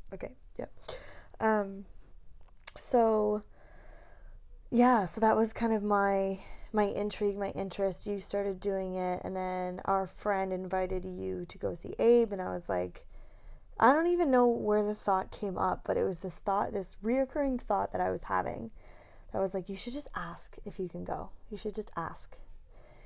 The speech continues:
And I wasn't going to 'cause I didn't wanna, like, intrude on your trip. It was, like, this, you know,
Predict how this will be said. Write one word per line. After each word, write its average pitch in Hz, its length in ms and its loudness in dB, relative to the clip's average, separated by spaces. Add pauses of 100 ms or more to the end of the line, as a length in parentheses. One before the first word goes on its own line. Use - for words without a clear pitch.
(420)
And 202 480 2
I 202 80 8
wasn't 277 260 8
going 226 220 6
to 226 140 4
'cause 214 120 -2
I 202 60 2
didn't 208 180 -2
wanna, 196 260 -4
like, 180 300 -4
intrude 208 420 -4
on 202 140 -2
your 202 120 -4
trip. 190 360 0
It - 100 -2
was, 185 160 -8
like, 190 180 -4
this, - 360 -8 (600)
you 214 100 0
know, 180 320 -4